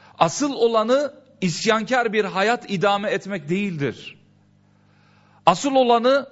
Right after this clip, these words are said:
hayatımızı çepeçevre günahların sarmaladığı bir atmosfere mahkum olmak değildir.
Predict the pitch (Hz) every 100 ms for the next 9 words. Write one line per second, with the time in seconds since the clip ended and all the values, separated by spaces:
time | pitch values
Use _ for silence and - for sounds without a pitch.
0 | - 180 208 214 226 220 240 226 214 202
1 | 247 233 214 202 196 151 190 220 208 208
2 | 233 262 - 208 208 202 202 202 220 285
3 | 285 - - - - - 151 226 - 208
4 | 226 226 220 - 220 240 220 202 170 -
5 | 240 226 214 233 247 147 190 214 180 147